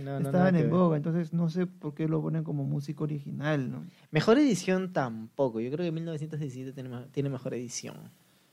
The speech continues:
Speaker 1: No, no, la verdad es que en edición no me sobresale esa cinta. O sea, me, me sobresale quizás más por el guión que por otra cosa.
Speaker 2: Mezcla de sonido.
Speaker 1: No, tampoco.
Speaker 2: <laughs> No tiene nada que ver
Speaker 1: No,
Speaker 2: con el
Speaker 1: no.
Speaker 2: sonido.
Speaker 1: No, no, no, nada que ver con el sonido.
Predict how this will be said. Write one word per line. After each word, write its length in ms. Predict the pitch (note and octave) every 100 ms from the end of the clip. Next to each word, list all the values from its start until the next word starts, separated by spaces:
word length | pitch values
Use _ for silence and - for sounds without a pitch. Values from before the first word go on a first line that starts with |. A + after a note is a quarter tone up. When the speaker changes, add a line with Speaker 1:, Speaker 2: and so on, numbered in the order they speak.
| -
Speaker 1:
No, 280 | B2+ D3+ D#3+
no, 220 | E3 D#3
la 140 | D#3+
verdad 160 | D#3+ F3+
es 60 | F3+
que 180 | F3+ - - - -
en 140 | D#3
edición 560 | D#3 C#3+ C#3+ - F3+ F3+
no 80 | F3+
me 100 | E3
sobresale 760 | D#3 C3+ D#3 D3 C3 A#2 A2
esa 180 | A2+ B2
cinta. 460 | - A#2 G#2+ - -
O 40 |
sea, 120 | A2+
me, 180 | G#2+ G#2+
me 120 | B2
sobresale 500 | B2+ B2 A#2+ C#3 D3 - _
quizás 340 | B2+ C3+ C3+
más 120 | C#3 -
por 160 | C#3
el 100 | B2+
guión 240 | B2 A#2 A#2
que 80 | -
por 120 | -
otra 180 | - -
cosa. 240 | - - _ _ _ _ _ _ -
Speaker 2:
Mezcla 300 | E3+ F#3 F3+
de 80 |
sonido. 420 | F3 D#3+ E3+ E3 D#3+ - - _ _ _ _
Speaker 1:
No, 180 | D3+ C#3
tampoco. 360 | A2+ F2 D#2+ -
Speaker 2:
<laughs> 460 | _ - - - -
No 100 | C3+
tiene 180 | E3 E3+
nada 180 | F#3 -
que 120 | F#3
ver 80 | F#3
Speaker 1:
No, 60 | F#3
Speaker 2:
con 100 | E3+
el 40 |
Speaker 1:
no. 40 | D#3+
Speaker 2:
sonido. 240 | D3 C#3+
Speaker 1:
No, 220 | D#3 E3
no, 160 | D3 C#3+
no, 120 | C3+
nada 200 | B2 A2+
que 120 | A2 G#2+
ver 140 | G#2+
con 140 | G2+
el 80 | G2
sonido. 320 | - F#2 F#2